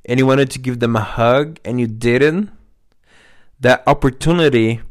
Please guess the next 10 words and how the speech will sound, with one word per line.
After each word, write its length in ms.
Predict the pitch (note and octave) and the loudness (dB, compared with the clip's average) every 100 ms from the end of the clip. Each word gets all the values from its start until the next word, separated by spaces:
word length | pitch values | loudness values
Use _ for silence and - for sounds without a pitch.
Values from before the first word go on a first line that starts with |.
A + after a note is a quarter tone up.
| - | -10
might 220 | A2+ B2+ | -4 -2
never 340 | B2 B2 A#2+ A#2+ | 2 2 2 2
happen 460 | G2+ A#2+ B2 A2+ | 0 -2 -2 -4
again 520 | G#2+ E2+ E2 C2 A1 G2+ | -8 -8 -8 -10 -10 -12
because 640 | A2 - C3 B2+ - - - _ _ _ _ _ _ | -8 0 2 2 -2 -16 -20 _ _ _ _ _ _
that 640 | A#2+ A#2+ B2 C3+ B2+ - - _ _ | -12 -2 4 4 4 -2 -20 _ _
memory, 920 | B2+ B2 B2+ D#3+ F#3 C#3 A2+ G#2+ G2 - - - | -4 0 2 2 4 2 2 -2 -8 -14 -20 -6
memory 440 | A#2+ D3+ E3 A#2 | 0 2 2 2
you 260 | G#2+ A2 A2+ | 0 -2 -2
have 600 | A#2+ C3 A2 A#2 - | 2 4 2 0 -10